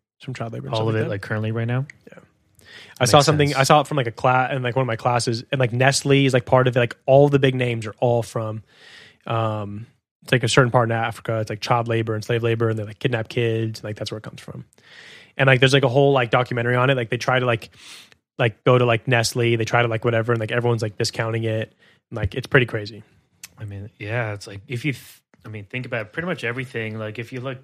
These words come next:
Speaker 2: like, in this room, maybe beside for some of the instruments, 'cause they're maybe handmade, but, like, the fabrics, or clothes, maybe certain parts of, like, the, all the metals.
Speaker 1: Yeah.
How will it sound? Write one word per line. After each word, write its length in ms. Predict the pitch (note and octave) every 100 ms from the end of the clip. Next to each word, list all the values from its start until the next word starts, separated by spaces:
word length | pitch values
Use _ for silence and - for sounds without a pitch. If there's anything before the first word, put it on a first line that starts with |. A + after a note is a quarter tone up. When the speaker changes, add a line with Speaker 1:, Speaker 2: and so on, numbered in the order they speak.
| -
Speaker 2:
like, 220 | B2 B2
in 100 | B2+
this 160 | A2+ G2+
room, 520 | A2 A#2+ A2+ G#2+ A2 - _ _ _ - - _ - _ _ -
maybe 240 | C#3 D3+
beside 500 | D3 - C#3 C3 C3
for 760 | - C3 B2+ B2 A#2+ A#2 A#2+ - _ _
some 180 | - A#2+
of 60 | G#2+
the 60 |
instruments, 880 | G#2+ - C3 C#3+ D#3 - - - - _ _
'cause 120 | -
they're 140 | G#2 G2+
maybe 260 | G2+ G2+
handmade, 460 | G2 G2+ G2+ G#2 G#2
but, 100 | G#2+
like, 240 | G#2 G#2+ - -
the 80 |
fabrics, 960 | - - B2+ C3+ C#3+ C#3+ - - - - _ _
or 40 | A2
clothes, 960 | - A#2+ A#2 A#2 A2+ A2 A2 - - _ _ _ _ _ _ - - _ _ _ _ _ _ _ _ _ _ _ _ -
maybe 260 | G#2+ G#2+ G2 _
certain 300 | - - A2+
parts 380 | G#2 G#2+ G#2+ -
of, 120 | G#2 G2+
like, 220 | G2 F#2
the, 340 | G2+ F#2+ F#2+ F#2+
all 140 | A2 G2+
the 80 |
metals. 520 | F#2+ G2 G#2+ A#2 A#2+ -
Speaker 1:
Yeah. 140 | C#3+